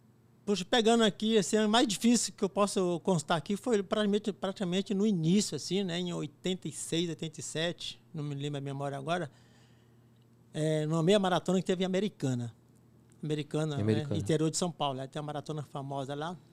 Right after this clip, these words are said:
Speaker 1: até hoje acho que ainda tem, né? Aí eu, eu fui pra lá, nunca tinha saído fora, eu fui correr essa meia maratona, não sabia o que era meia maratona, achava que era uma corrida comum, né?
Speaker 2: Ah.
Speaker 1: Meia maratona é vinte e um quilômetros.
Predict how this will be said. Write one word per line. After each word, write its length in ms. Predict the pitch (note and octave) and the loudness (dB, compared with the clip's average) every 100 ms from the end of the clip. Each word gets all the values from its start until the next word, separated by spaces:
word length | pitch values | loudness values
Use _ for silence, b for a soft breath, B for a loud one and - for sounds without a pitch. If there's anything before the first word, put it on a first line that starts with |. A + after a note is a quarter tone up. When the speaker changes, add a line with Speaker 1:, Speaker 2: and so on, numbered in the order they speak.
| - | -12
Speaker 1:
até 240 | D3 D#3 | -6 0
hoje 160 | E3 D3+ | 0 0
acho 120 | - | -4
que 80 | D#3+ | -6
ainda 140 | C#3 | -6
tem, 260 | - D#3 F3+ | -4 -2 -2
né? 220 | C#3+ D#3 - - - - B B B B B - _ _ _ - - | -4 -8 -12 -20 -20 -20 B B B B B -20 _ _ _ -20 -10
Aí 240 | D#3 D3 D#3+ | -4 0 2
eu, 400 | E3+ E3 D#3+ D3+ | 2 0 0 0
eu 120 | D3+ | 0
fui 180 | - E3 | 0 -2
pra 160 | D#3+ | 0
lá, 180 | D3 D3+ | 0 0
nunca 220 | E3 G3 | 0 0
tinha 220 | F3+ F3 D3 | -2 -2 -4
saído 360 | - D3 D3 | -6 -6 -6
fora, 320 | - D3+ E3+ | -6 -4 -2
eu 80 | F#3 | -2
fui 200 | F3 E3 | -4 -4
correr 160 | D#3+ D#3 | -2 -2
essa 160 | D#3 | -2
meia 160 | D#3 D3 | -4 -4
maratona, 440 | D3+ D3 - D#3+ | -4 -4 -2 -2
não 120 | D#3+ F#3+ | 0 2
sabia 180 | G3 | 4
o 40 | F#3+ F#3+ | 4 4
que 80 | F3+ | 2
era 100 | E3+ | 2
meia 140 | F3 | 0
maratona, 480 | E3+ F3+ - C#3 C#3 | 0 -2 -2 -4 -6
achava 280 | C3 D3+ - | -8 -8 -6
que 80 | |
era 80 | D#3+ | -6
uma 80 | D#3+ | -4
corrida 220 | E3+ E3 | -4 -4
comum, 300 | E3 G#3 D#3 | -2 0 0
né? 180 | C3+ C3+ - b - | -2 -8 -12 b -4
Speaker 2:
Ah. 300 | G2+ G#2 G2 | 0 0 2
Speaker 1:
Meia 160 | D#3 | 4
maratona 440 | E3+ F3 D#3+ G3+ G#3 | 4 4 4 4 4
é 40 | |
vinte 220 | F3+ A3 | 2 0
e 40 | A#3 | -2
um 40 | |
quilômetros. 480 | G#3 G#3 C3 C#3 - | 0 0 0 -6 -16